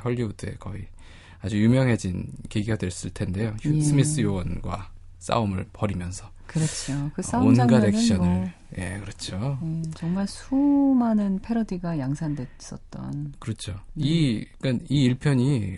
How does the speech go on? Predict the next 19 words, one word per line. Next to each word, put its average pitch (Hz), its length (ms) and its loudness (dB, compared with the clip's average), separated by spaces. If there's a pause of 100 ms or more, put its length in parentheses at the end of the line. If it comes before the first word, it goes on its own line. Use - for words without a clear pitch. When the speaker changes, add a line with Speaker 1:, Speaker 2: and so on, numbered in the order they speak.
(120)
Speaker 1:
의외로 147 440 4
흥행 196 260 2
성적은 143 440 2
별로 117 220 0
좋지 - 280 -6
않더라고요. 98 600 -6
Speaker 2:
그 - 80 -4
당시에는 160 480 0
별로 110 240 2
안 123 80 0
Speaker 1:
예. - 40 -2
Speaker 2:
좋았던 98 360 -4
거죠? 139 280 -4
Speaker 1:
예, 98 280 2
구십구 135 380 -2
년 131 300 4
개봉한 117 400 0
영화 98 200 -2
중에, 117 360 0